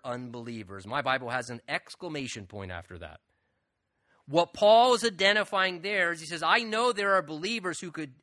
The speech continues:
help you to work through these matters, and maybe they already tried to help them work through these matters."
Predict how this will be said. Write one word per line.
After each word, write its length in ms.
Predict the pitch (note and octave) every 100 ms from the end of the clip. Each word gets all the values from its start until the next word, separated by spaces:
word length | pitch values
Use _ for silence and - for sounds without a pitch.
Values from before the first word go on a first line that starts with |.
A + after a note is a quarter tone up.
| _ _
help 380 | - G#3+ A#3 A#3
you 160 | F#3 D#3+
to 140 | E3
work 420 | C#3+ C#3 F#3 G3
through 220 | - F3+ F3+
these 320 | F3 E3 C#3
matters, 560 | D3+ E3+ G3+ E3 C3
and 100 | D3
maybe 220 | D3+ G3 G3
they 140 | F#3
already 480 | F3+ F3+ D#3+ C#4 F#4
tried 380 | - B2 A2 G#2
to 60 |
help 240 | G2 G2+ -
them 180 | A2+
work 220 | A#2+ C3 -
through 120 | C3+
these 180 | B2 A2
matters." 460 | D3 A3 A2+ A2+